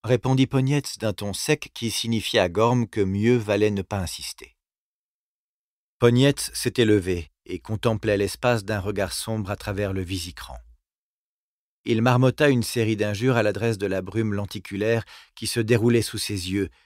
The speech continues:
et n'était autre que le corps de la galaxie. Il dit enfin tout haut, « Quel foutoir !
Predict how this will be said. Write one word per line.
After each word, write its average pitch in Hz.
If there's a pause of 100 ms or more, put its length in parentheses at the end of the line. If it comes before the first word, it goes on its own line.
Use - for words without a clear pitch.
(400)
et 107
n'était 104
autre 104
que -
le 90
corps 110
de 92
la 87
galaxie. - (1300)
Il 92
dit 110
enfin 110
tout 95
haut, « 104 (1500)
Quel 85
foutoir ! -